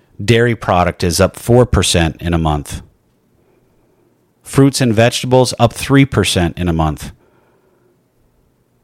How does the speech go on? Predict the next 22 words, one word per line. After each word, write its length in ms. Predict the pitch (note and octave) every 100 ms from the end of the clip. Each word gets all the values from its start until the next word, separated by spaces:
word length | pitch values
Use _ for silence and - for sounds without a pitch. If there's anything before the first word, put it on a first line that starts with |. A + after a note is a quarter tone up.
| _ _ _ _ _ _ _ _ _ _ -
Guess 220 | A2 A2 A#2+
what? 360 | B2 F#2 _ _ _ _ _ _ _ _ _ _ _ _ _ _ _
There's 200 | G2+ F2+
other, 520 | A2 A#2+ B2 A2+ F#2+ _
there's 600 | B2+ G#2 - F2+ A2+ G#2 -
other 200 | B2+ C#3
things 300 | B2 C3 B2
that 140 | A2 G#2
are 80 | G2+
gonna 180 | G2+
go 180 | F#2 G2+
up 140 | A2 A2
in 120 | F#2
price 360 | - B2 G#2
too, 220 | - C3+ G#2
not 260 | G2+ A2
just 240 | G#2 G#2 -
food. 380 | C3+ C#3+ E2+ - - - _ _ -
Gasoline's 680 | F#2 G2 A#2 B2+ A2+ G2 F2+
gonna 180 | F2+
go 200 | D#2 D#2+
up. 200 | D#2 D2